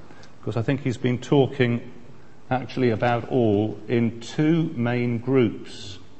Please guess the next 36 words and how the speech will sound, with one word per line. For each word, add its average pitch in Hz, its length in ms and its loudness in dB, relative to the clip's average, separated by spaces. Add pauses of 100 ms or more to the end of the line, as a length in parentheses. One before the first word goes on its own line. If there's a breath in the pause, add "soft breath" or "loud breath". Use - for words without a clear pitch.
(680 soft breath)
which 117 420 -6 (180)
more 143 320 8
or 127 60 10
less 113 300 6
corresponds 120 720 4
to - 80 -10
the 120 100 0
people 117 300 2
he 107 80 2
was 107 140 -2
talking 117 280 0
about 107 200 2
in 107 120 -2
chapter - 400 -4
one, 110 360 2 (280 loud breath)
and 101 160 -2
then 107 180 2
more 117 220 4
or 113 60 6
less 110 180 0
corresponds 104 680 0
to - 60 -8
the 110 60 -4
people 110 320 -2
in 107 80 -4
chapter - 360 -8
two 110 320 0
and 104 180 -6
three. 101 380 -2 (280 loud breath)
So - 140 -4
I've 107 60 0
got 110 160 -2
some 120 200 0
more 127 220 2
blanks 107 520 0
there. 113 400 0